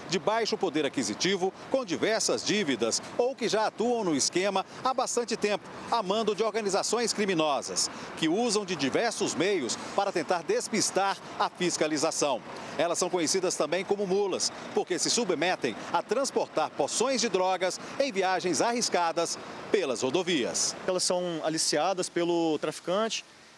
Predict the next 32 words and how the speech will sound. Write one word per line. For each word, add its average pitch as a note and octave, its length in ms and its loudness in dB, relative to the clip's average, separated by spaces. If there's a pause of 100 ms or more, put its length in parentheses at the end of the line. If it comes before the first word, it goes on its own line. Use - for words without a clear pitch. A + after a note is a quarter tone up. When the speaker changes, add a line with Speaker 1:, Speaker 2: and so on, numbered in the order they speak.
(260)
Speaker 2:
e C#3 80 -2
elas F3 320 0 (300)
recebem F3 480 0
a, F3 60 2
a C#3 720 2 (140)
passagem D3+ 500 0
para D3+ 240 0
se D3+ 140 -4
deslocar D3 380 0
até E3+ 420 0 (560)
regiões D3+ 300 0
de - 40 -10
fronteira F#3 560 -2 (480)
e E3+ 100 -4
nisso F#3 320 -2
elas G3+ 480 2 (760)
pegam F3 320 0
uma F3+ 60 2
encomenda, F#3 520 0
seja D#3+ 240 -2
uma D3 80 0
mala, D3 680 2 (320)
é, C3+ 680 0
algum D3 220 -2
objeto, F3 760 0
e D#3+ 80 -2
elas F#3 220 2
vão G3 100 -2
tá G3 100 0
transportando G#3 560 -2
esse - 100 -4
objeto F3+ 580 -2